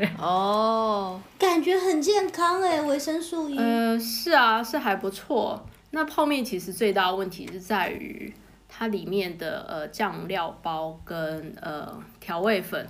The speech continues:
Speaker 3: 它太多的盐，
Speaker 1: 嗯。
Speaker 3: 还有就是它本身的营养成分太低，所以你吃，长期吃泡面就会有这两个问题：盐分摄取过高，还有营养不足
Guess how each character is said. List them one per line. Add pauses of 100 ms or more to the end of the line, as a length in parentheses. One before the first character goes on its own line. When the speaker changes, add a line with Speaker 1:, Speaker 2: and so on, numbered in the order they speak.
(180)
Speaker 3:
它
太
多
的
盐， (680)
Speaker 1:
嗯。
Speaker 3:
还
有
就
是
它
本
身
的 (140)
营
养
成
分
太 (200)
低， (540)
所
以
你
吃，
长
期
吃
泡
面
就
会
有
这
两
个
问
题： (360)
盐
分
摄 (160)
取
过
高，
还
有
营
养 (240)
不
足